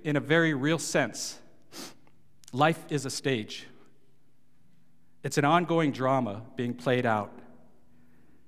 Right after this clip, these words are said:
And we're not acting or pretending, you know, as we go about our lives.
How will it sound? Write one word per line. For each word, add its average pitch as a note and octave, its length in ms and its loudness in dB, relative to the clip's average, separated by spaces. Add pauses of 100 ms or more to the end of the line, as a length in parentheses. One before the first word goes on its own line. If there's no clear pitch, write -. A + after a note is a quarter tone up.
(200)
And C#3 100 -2
we're F#3 100 2
not F#3 260 6
acting D#3+ 600 0 (160)
or C3+ 100 -2
pretending, C#3+ 640 0
you C3+ 100 -4
know, C3 140 0
as A#2 100 -2
we B2+ 80 -2
go C3+ 160 -4
about B2+ 260 4
our A#2+ 120 2
lives. A#2 540 0